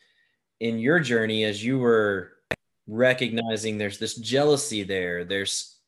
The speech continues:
there's this overarching struggle with perfectionism. Who was God starting to show you that you actually were, instead of believing that lie and that identity?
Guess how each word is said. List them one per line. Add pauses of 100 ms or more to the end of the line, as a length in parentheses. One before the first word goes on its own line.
there's
this
overarching
struggle
with
perfectionism. (540)
Who
was
God
starting
to
show
you
that
you
actually
were, (320)
instead
of
believing
that
lie
and
that
identity?